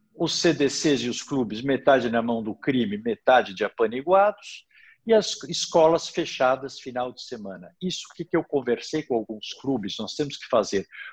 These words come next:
organizações sociais junto com os clubes esportivos. Palmeiras, São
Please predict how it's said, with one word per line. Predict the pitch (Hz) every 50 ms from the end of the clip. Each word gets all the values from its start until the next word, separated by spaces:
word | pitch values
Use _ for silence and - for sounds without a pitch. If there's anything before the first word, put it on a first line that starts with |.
| - _ _ _
organizações | 175 180 190 185 170 175 160 156 143 127 127 117 - - - 170 160 -
sociais | - 131 113 - - - 143 143 147 143 131
junto | - - 160 160 175 - 180 -
com | - 151
os | - -
clubes | - - 151 165 185 156 170 151
esportivos. | 151 151 - - - 160 143 - - - - 175 170 - 101 -
Palmeiras, | - - 190 196 208 202 196 214 208 202 175 139 120
São | - - 143 135